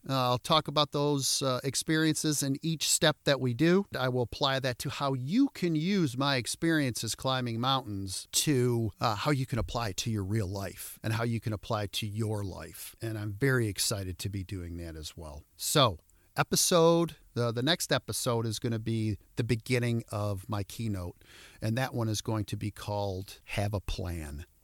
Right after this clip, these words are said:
I'm not gonna say any more than that right now. As we begin to wind down here, I mentioned that there's going to be some homework or a call to action in the professional world.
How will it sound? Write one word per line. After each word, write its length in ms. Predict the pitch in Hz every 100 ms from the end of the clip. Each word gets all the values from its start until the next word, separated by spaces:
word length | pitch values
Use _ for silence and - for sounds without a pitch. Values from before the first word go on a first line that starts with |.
| - -
I'm 60 |
not 160 | 101 95
gonna 160 | 101
say 240 | 98 - 101
any 140 | 98
more 260 | 98 95 90
than 160 | 90
that 200 | 85 85 87
right 200 | 78 -
now. 240 | - 73 67 -
As 240 | 185 185
we 200 | 190 220
begin 400 | 170 160 226 269
to 80 | 208
wind 400 | 165 190 190 175
down 340 | 175 190 180
here, 300 | 143 139 147
I 80 | 151
mentioned 360 | 156 202 - 160
that 160 | 147
there's 180 | - 143
going 240 | 127 160 147
to 60 |
be 120 | 135
some 200 | 139 127
homework 600 | 101 143 151 104 92 - -
or 260 | 165 156 156
a 160 | 131
call 340 | 127 - 147 139
to 180 | - 131
action 380 | 139 127 - 127
in 100 | 120
the 80 |
professional 640 | 117 117 - 127 - 117 101
world. 420 | 98 87 78 76